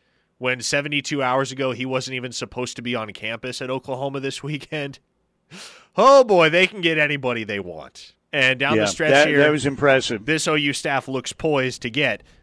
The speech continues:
Speaker 1: just about anybody they want. So that was
Speaker 2: Yeah,
Speaker 1: a
Speaker 2: and it
Speaker 1: surprise. And, uh,
Speaker 2: No
Speaker 1: Josiah
Speaker 2: doubt.
Speaker 1: Wagner, the four-star cornerback out of Washington, is another guy that,
Speaker 2: Yeah,
Speaker 1: especially
Speaker 2: th-, that
Speaker 1: 'cause
Speaker 2: one kinda was a good pull.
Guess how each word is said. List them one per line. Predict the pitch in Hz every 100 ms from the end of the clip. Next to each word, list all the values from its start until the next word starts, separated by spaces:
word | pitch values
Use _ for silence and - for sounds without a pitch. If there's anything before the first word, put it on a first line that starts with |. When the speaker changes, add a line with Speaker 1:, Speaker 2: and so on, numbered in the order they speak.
| _
Speaker 1:
just | 95 135 127 143
about | 120 117
anybody | 110 107 101 95 92
they | 92
want. | 87 87 - _ - - _
So | - 151
that | 135 180
was | 165
Speaker 2:
Yeah, | 165
Speaker 1:
a | 139
Speaker 2:
and |
it | 156
Speaker 1:
surprise. | 156 185 175 175 165 -
And, | 156 151 139 107 -
uh, | 180
Speaker 2:
No | 147 143
Speaker 1:
Josiah | 143 139 135
Speaker 2:
doubt. | 156
Speaker 1:
Wagner, | 147 160 156 131
the | 120
four-star | - 147 135 147 117
cornerback | 143 127 123 113
out | 113
of |
Washington, | 98 104 104 104 92 90
is | 92
another | 98 104 104
guy | 98 98
that, | 95
Speaker 2:
Yeah, | 480
Speaker 1:
especially | 427 185
Speaker 2:
th-, | 196
that | 220
Speaker 1:
'cause | 269
Speaker 2:
one | 269
kinda | 208 208 185 147 - _ _
was | 160 156 127
a |
good | 123 110 120 139 113
pull. | 131 113 92